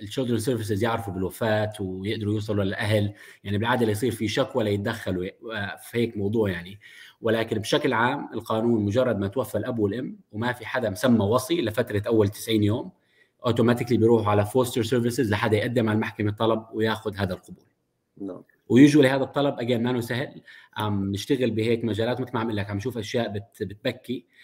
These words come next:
Speaker 1: عم، ويطلب الكونسنت تبع كل الأفراد العائلة. وهون بصير الواحد متخانق مع بيت حماه ولا متخانق مع شيء، على الله يقعدوا يوقعوا له قبول إنه فلان يصير الولي على، على هدول الأولاد. فمهم ال-،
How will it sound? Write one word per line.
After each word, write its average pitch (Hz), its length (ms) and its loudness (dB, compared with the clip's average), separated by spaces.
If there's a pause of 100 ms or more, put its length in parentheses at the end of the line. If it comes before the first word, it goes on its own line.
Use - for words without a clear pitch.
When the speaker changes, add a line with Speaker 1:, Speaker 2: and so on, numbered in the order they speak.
(320)
Speaker 1:
عم، 104 300 -4
ويطلب 117 460 0 (180)
الكونسنت 117 540 -2
تبع 127 200 -2
كل 165 580 -2 (100)
الأفراد 131 880 -4
العائلة. 107 320 0
وهون 131 200 0
بصير 127 280 2
الواحد 113 480 0
متخانق 120 360 0
مع 107 140 2
بيت 120 200 0
حماه 123 360 0
ولا 110 160 4
متخانق 120 340 0
مع 107 160 -2
شيء، 131 340 -4 (340)
على 101 220 -4
الله 131 160 2
يقعدوا 123 200 2
يوقعوا 120 420 2
له 123 280 2 (360)
قبول 123 360 4
إنه 123 380 2
فلان 127 420 2
يصير 120 500 0
الولي 117 300 2
على، 110 460 -2 (240)
على 110 220 -2
هدول 107 260 2
الأولاد. 90 320 -6
فمهم 151 460 -2
ال-، - 260 -8